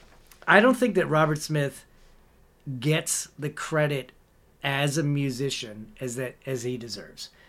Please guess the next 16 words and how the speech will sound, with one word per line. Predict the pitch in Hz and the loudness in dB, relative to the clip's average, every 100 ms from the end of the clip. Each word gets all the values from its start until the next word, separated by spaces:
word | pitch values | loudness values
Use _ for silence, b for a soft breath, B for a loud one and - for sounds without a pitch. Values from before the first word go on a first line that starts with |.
| _ | _
Because | 151 151 123 110 - - - | -6 -4 -4 -6 -14 -20 -4
one | 143 220 | 4 6
of | 196 | 6
the | 156 | 4
things | 160 147 139 | 0 0 0
is | 131 127 - - _ _ _ | -2 -4 -8 -18 _ _ _
he's | - 147 - - | -2 -2 -2 -4
always | 170 180 190 180 | 4 8 12 10
being | 147 165 151 | 8 2 0
looked | 139 135 - | -2 -4 -4
at | 120 117 - | -4 -6 -6
as | 120 123 117 - | -4 -2 -4 -8
the | 120 120 | -6 -4
goth, | 131 131 - - _ | -2 -2 -2 -10 _
the | 151 131 | -8 -8
goth, | 117 127 123 | -4 -2 -4